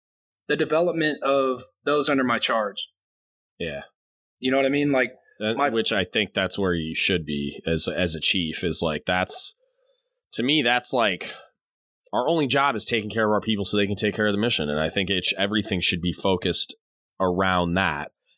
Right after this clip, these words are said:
Speaker 2: And like you were saying, like, bigger picture management, programs, operations, stuff like that would be the role of the officer.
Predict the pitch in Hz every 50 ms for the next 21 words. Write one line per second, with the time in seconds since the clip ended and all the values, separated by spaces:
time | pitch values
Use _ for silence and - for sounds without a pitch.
0 | _ - 87 95 92 87 85 - - 92 85 82 80 - - 127 135 110 87 82
1 | 82 82 82 80 78 - - 104 104 98 95 90 - 107 98 - - 98 92 92
2 | 92 92 95 92 90 - 98 95 92 87 - - 98 98 98 95 92 95 92 92
3 | 92 92 92 90 95 95 92 90 - 92 95 92 90 - - 87 - - 101 92
4 | - 87 82 - 90 87 85 82 80 73 78 78 78 76 73 76 78 76 76 76
5 | 73 76 76 73 76 73 - - - - 71 69 -